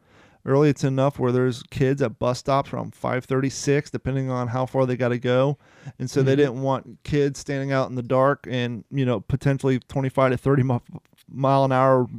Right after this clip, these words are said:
Speaker 1: winds along with rain. And so they went ahead and canceled school yesterday. And so I kinda stayed up late last night playing Call of Duty with the kid and Carrie, and I went to bed around two and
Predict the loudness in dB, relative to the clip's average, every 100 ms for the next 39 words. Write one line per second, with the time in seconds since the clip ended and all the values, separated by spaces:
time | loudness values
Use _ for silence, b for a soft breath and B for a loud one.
0 | -2 2 4 4 0 -4 0 2 2 0
1 | -6 -2 -2 0 -2 -4 -2 -2 2 0
2 | 0 0 -2 -2 -10 -4 0 4 2 2
3 | -4 -2 -2 -4 b b b b b b
4 | b b b _ 6 6 6 6 6 8
5 | 4 6 4 4 2 2 2 2 4 6
6 | 6 4 4 2 2 0 -2 4 6 6
7 | 6 4 0 -6 2 4 6 4 0 0
8 | 2 2 2 2 0 -2 0 0 0 0
9 | 2 0 0 -2 -2 2 4 4 2